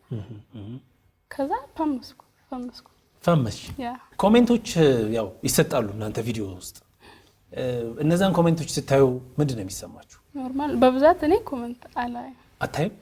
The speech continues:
Speaker 1: ለምን?
Speaker 2: ሄት ነው።
Speaker 1: እ?
Speaker 2: አብዛኛው ሄት ኮሜንት ነው።
Speaker 1: የጥላቻ ኮሜንት ነው?
Speaker 2: ያ።
Speaker 1: ኦ።
Speaker 2: አ፣ ፕሮናውንስ የምናደርገው ምናምን በሱ ነው በብዛት
Speaker 1: ኦ፣
Speaker 2: እንትን
Speaker 1: በአማርኛ
Speaker 2: የምንባለው። ያ።
Speaker 1: ቋንቋ። ም።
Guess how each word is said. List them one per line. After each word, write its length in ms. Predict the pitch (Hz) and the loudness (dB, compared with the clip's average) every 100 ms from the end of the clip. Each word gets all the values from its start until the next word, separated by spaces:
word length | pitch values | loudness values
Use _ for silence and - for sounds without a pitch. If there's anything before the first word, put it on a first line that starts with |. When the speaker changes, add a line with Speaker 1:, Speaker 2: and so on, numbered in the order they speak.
| - - _ _ _ _ | -20 -20 _ _ _ _
Speaker 1:
ለምን? 280 | 127 123 110 _ _ - | -6 -6 -8 _ _ -8
Speaker 2:
ሄት 240 | 330 320 - | -6 -6 -8
ነው። 140 | 233 233 _ _ _ - | -14 -16 _ _ _ -6
Speaker 1:
እ? 60 | - - - | -6 -8 -8
Speaker 2:
አብዛኛው 520 | 247 247 254 254 311 | -6 -4 -6 -4 -6
ሄት 160 | 311 - | -8 -10
ኮሜንት 280 | 247 233 240 | -14 -16 -16
ነው። 120 | 254 - | -18 -8
Speaker 1:
የጥላቻ 420 | - 127 143 120 - | -2 -2 -2 -6 -8
ኮሜንት 300 | 101 101 95 95 | -14 -16 -18 -20
ነው? 100 | 95 _ 262 | -20 _ -16
Speaker 2:
ያ። 120 | 226 - | -16 -16
Speaker 1:
ኦ። 120 | - 98 95 - 85 165 101 _ _ _ | -16 -16 -16 -18 -20 -20 -20 _ _ _
Speaker 2:
አ፣ 100 | 330 302 - - 247 | 2 4 2 -4 -8
ፕሮናውንስ 480 | - 254 254 269 - | -4 -2 0 -2 -4
የምናደርገው 560 | 247 233 226 226 233 | -4 -2 -2 -4 -6
ምናምን 260 | 226 220 226 | -6 -6 -6
በሱ 180 | 226 - | -8 -8
ነው 100 | 247 220 | -8 -8
በብዛት 320 | 214 220 - _ _ _ _ - | -10 -12 -16 _ _ _ _ -6
Speaker 1:
ኦ፣ 40 | |
Speaker 2:
እንትን 200 | 113 117 | -2 2
Speaker 1:
በአማርኛ 400 | 123 123 117 110 | 4 6 4 2
Speaker 2:
የምንባለው። 320 | 104 98 95 - | -2 -2 -6 -4
ያ። 140 | 226 | -4
Speaker 1:
ቋንቋ። 240 | 226 - 101 _ _ - | -4 -8 -20 _ _ -20
ም። 260 | 104 95 | -18 -18